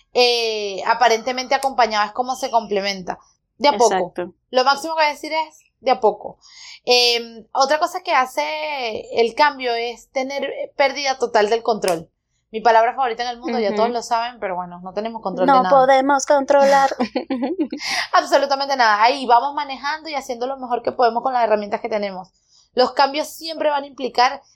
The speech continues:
Speaker 1: un miedo a no tener ese control, pero, eh, eh, va por ahí. ¿De qué forma podemos gestionar esto de los cambios? Em, at-, entendiendo que cambiamos constantemente, o sea, no vean los cambios como que, oh,
Speaker 2: Mm.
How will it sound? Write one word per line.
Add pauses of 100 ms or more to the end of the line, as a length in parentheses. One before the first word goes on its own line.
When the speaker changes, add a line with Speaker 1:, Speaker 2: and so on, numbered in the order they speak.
(140)
Speaker 1:
un
miedo
a
no
tener
ese
control,
pero, (300)
eh, (420)
eh, (100)
va
por
ahí. (420)
¿De
qué
forma
podemos
gestionar
esto
de
los
cambios? (100)
Em, (240)
at-,
entendiendo
que
cambiamos
constantemente,
o
sea,
no
vean
los
cambios
como
que,
oh,
Speaker 2:
Mm.